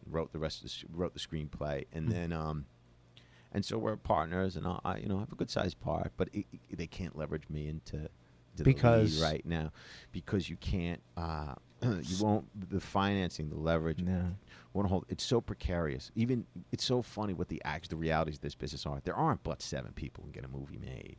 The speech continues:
Speaker 1: and in, and, and only in specific genres usually. So, you know, you have to really strip down the budget. And, you know, I mean, if you can get a few million bucks,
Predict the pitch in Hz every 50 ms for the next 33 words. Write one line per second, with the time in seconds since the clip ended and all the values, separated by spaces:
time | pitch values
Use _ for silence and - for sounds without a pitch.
0 | - - - 90 90 - - 101 101 98 90 - - 95 90 87 85 - - -
1 | - 87 82 82 - - 101 98 92 87 80 76 - - - - - 67 64 -
2 | 60 - - 69 73 76 76 73 64 67 - 67 67 69 - - 50 53 - -
3 | - - - - - - - - - - - - - 69 67 65 55 - - -
4 | - 104 101 90 80 67 67 64 - 73 95 87 87 90 87 - - - 62 92
5 | 101 98 95 90 76 67 - - - 71 - - - 65 62 55 - - - 80
6 | 78 80 - - 73 71 71 57 - - - - 58 57 78 90 87 78 64 60
7 | 57 53 62 58 50 - 82 85 80 82 82 - 78 71 78 82 80 85 80 80
8 | - - - - - - - - - 85 85 82 80 78 73 71 73 - 64 69
9 | - - - -